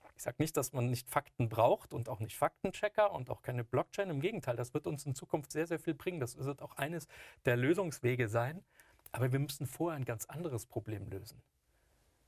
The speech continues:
Und das ist ein psychologisches, ist ein, ein, ein, ein, ein Problem, das wir nicht hier, sondern, sondern hier lösen müssen.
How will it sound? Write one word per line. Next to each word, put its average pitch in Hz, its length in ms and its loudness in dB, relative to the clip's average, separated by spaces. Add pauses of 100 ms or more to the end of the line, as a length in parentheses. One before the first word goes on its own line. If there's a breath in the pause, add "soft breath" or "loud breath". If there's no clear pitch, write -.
(240)
Und - 80 -2
das 104 100 0
ist 120 100 -4
ein 113 180 -2
psychologisches, 131 920 -2 (240)
ist - 100 -20
ein, 120 300 -4
ein, 107 180 -6
ein, 110 280 -6
ein, 107 320 -6 (880)
ein 110 100 -2
Problem, 123 320 -2
das 120 160 -2
wir 113 60 -2
nicht 107 180 -6
hier, 151 240 2
sondern, 120 360 -4
sondern 110 260 -4
hier 127 180 -2
lösen 104 320 -6
müssen. - 260 -18